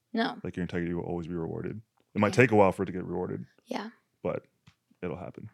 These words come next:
Speaker 1: Totally.
Speaker 2: <laughs>
Speaker 1: <laughs> Ah.
Speaker 2: So what do you, uh, what have you felt like you've accomplished that, like, you're proud of? Like, let's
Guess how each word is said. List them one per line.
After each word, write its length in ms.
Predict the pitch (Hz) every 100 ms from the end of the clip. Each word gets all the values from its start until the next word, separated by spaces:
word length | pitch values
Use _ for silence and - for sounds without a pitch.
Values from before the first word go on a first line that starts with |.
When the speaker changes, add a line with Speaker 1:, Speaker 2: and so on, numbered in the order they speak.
| _
Speaker 1:
Totally. 320 | - 214 196 - - - - _ - - - -
Speaker 2:
<laughs> 0 | 370 - - - - - - - - -
Speaker 1:
<laughs> 20 | 415 392 359 - - - -
Ah. 400 | 285 269 247 214 - _
Speaker 2:
So 160 | - 120
what 80 |
do 60 | 127
you, 400 | 135 127 101 95 _ _ _ _ -
uh, 300 | 117 113 107 101 - -
what 140 | 123
have 80 | 160
you 100 | 143
felt 420 | - - 113 95
like 380 | 101 95 92 - _ _ _ _ _ _ _ _ -
you've 160 | 107
accomplished 600 | 98 - 98 90 92 87 -
that, 120 | 87
like, 160 | 85 87
you're 80 |
proud 280 | 85 - 87
of? 140 | 85 110
Like, 180 | - 92
let's 300 | 90 -